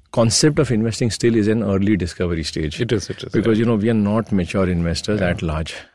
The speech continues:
Speaker 1: Um, so it is in a stage of early discovery, and only, uh, advisors do that job of, you know, developing the market and highlighting the concepts of good investing habits.
Speaker 2: And on that note of good investing habits, folks,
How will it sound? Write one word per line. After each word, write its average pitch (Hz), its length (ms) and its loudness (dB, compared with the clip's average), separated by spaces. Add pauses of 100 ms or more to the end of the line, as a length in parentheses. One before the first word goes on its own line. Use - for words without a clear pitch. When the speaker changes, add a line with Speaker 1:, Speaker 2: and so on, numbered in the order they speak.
Speaker 1:
Um, 90 320 -2
so 101 360 -2
it 92 160 -4
is 113 100 2
in 107 120 2
a 101 60 0
stage 95 260 0
of 95 120 0
early 90 220 -2
discovery, 87 520 -4 (520)
and 107 160 0
only, 113 420 0
uh, - 280 -6 (140)
advisors 101 580 2
do 90 160 -2
that 87 200 0
job 85 300 -4 (240)
of, 87 320 -4
you 98 60 -2
know, 90 120 0
developing 90 520 0
the 95 60 0
market 82 440 -4
and 87 280 -4
highlighting 87 500 -2
the 87 80 -2
concepts 82 440 -4
of 113 160 -4
good 87 140 -2
investing 82 560 -6 (180)
habits. - 380 -10 (720)
Speaker 2:
And 185 140 2
on 214 220 4
that 208 220 4
note 185 320 4
of 135 340 2
good 262 360 8
investing 202 640 4
habits, 175 380 4
folks, - 380 4